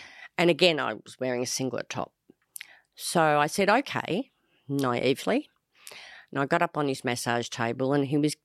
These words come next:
he gave me a massage of my neck and my shoulders and my arms, going down my arms,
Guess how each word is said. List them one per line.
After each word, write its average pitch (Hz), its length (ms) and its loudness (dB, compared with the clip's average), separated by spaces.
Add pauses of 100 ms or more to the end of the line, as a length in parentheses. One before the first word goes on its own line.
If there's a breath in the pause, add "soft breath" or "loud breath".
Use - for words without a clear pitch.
(140)
he 156 100 -2
gave 156 200 2
me 190 120 0
a 226 40 0
massage 131 580 -2
of 139 160 -4
my 127 420 0 (540)
neck 123 300 0
and 131 80 0
my 127 100 2
shoulders 120 880 -4 (580 loud breath)
and 127 640 -2 (840)
my 143 200 0
arms, 135 800 -2
going 135 240 2
down 131 140 0
my 123 160 2
arms, 139 720 -4